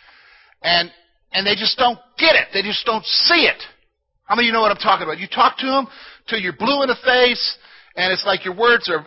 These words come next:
on that wall and they're bouncing off. Know what I'm talking about? What we know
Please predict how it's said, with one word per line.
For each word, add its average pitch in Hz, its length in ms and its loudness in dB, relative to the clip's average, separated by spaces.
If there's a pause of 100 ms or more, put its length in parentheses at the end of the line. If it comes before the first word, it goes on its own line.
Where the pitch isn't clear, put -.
on 226 200 2
that 226 200 2
wall 196 300 6
and 156 100 -2
they're 147 80 -2
bouncing 185 380 2
off. 127 280 -2 (1000)
Know 175 140 -2
what 196 100 0
I'm - 60 -4
talking 202 300 2
about? 208 260 -2 (2000)
What 254 340 -2
we 262 140 -2
know 175 360 2